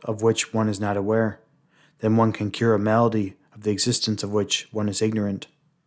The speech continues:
Most men are wanting in self-knowledge. There are many who search in the,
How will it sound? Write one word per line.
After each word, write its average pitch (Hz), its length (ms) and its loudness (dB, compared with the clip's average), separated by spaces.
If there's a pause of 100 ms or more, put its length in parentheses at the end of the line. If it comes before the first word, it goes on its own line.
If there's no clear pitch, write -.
(960)
Most 147 300 4
men 139 180 6
are 113 100 4
wanting 117 400 4
in 107 120 -2
self-knowledge. 110 800 0 (880)
There 117 180 6
are 113 60 6
many 127 300 6
who 104 120 -2
search 123 400 2
in 120 140 -4
the, 104 160 -6